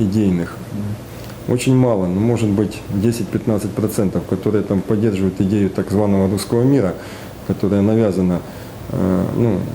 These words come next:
нам, э, Москвой. А так, э, остальные это есть там и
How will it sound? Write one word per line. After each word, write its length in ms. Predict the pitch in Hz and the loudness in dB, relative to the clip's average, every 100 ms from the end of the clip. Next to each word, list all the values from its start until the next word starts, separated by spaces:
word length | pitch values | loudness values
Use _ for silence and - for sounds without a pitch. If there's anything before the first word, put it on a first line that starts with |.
| 82 - | -6 0
нам, 300 | 101 101 85 - | 2 2 0 -4
э, 1400 | 95 87 80 80 50 50 - - - - - - - 85 | -4 -4 -4 -4 -4 -4 -6 -6 -6 -8 -8 -10 -6 0
Москвой. 500 | 104 - 107 98 87 - - | 0 2 4 4 2 -2 0
А 240 | 101 110 - | 2 2 2
так, 300 | 156 156 - | 2 2 0
э, 260 | 120 117 110 101 - | 0 2 2 0 0
остальные 600 | 117 139 143 156 147 127 | 0 2 2 4 4 4
это 380 | 117 120 117 101 - - - - - - - | 2 2 0 0 -6 -14 -14 -14 -14 -10 -4
есть 320 | 110 123 117 | 2 2 2
там 200 | 110 104 - | 0 0 0
и 380 | 110 107 104 | 2 4 2